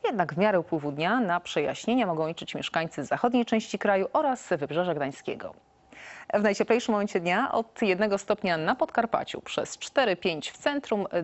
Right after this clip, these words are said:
do dziewięciu na południowym zachodzie. Ciśnienie spada. W Warszawie będą tysiąc trzy hektopaskale.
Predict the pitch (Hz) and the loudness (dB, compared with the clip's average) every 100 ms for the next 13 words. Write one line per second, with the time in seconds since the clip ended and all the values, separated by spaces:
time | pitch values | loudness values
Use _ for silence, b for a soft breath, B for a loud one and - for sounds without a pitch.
0 | 151 226 277 - - - _ _ - 147 | 0 2 2 -2 -18 -20 _ _ -10 -2
1 | 165 220 220 165 143 170 226 139 127 143 | 2 2 0 -4 0 0 0 -4 -4 -6
2 | 143 131 127 - - - - _ _ B | -4 -4 -4 -4 -10 -12 -16 _ _ B
3 | B B B - 226 - 160 160 196 - | B B B -6 -2 -2 -4 -4 -2 0
4 | 175 139 - - 214 208 220 277 240 214 | 0 0 -6 -4 0 2 2 2 4 2
5 | 190 180 _ 320 - 233 - - 185 180 | 0 -2 _ -4 0 -2 -2 -4 -2 -2
6 | 160 - - - - 85 | -4 -6 -6 -6 -6 -6